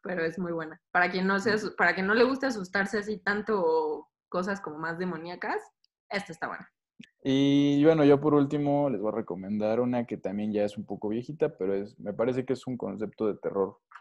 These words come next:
Speaker 2: diferente. Eh, se llama La Reunión del Diablo. Es
Speaker 1: Mm.
Speaker 2: una película relativamente corta, viejita, como del dos mil ocho, dos mil cuatro, por ahí, pero que está muy buena.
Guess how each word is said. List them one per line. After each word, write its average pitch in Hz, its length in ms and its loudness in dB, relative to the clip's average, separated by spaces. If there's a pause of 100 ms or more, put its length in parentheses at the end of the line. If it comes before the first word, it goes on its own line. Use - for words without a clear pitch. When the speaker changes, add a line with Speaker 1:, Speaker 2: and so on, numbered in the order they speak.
(400)
Speaker 2:
diferente. 123 760 0 (840)
Eh, 98 580 -4
se - 120 -6
llama 107 180 0
La 101 120 4
Reunión 101 380 -4
del 101 140 -2
Diablo. 165 400 0 (420)
Es - 400 -12 (160)
Speaker 1:
Mm. 165 220 -16 (640)
Speaker 2:
una 120 120 2
película 113 400 4
relativamente 104 720 0
corta, 143 340 2
viejita, 110 520 0
como 95 240 -4
del 92 140 0
dos 92 180 -2
mil 98 480 -2 (280)
ocho, 135 600 2
dos 107 140 -4
mil 101 300 -2
cuatro, - 420 2
por 123 140 0
ahí, 180 120 -4 (560)
pero 98 420 6
que - 40 -10
está 110 160 0
muy 107 120 4
buena. 101 300 0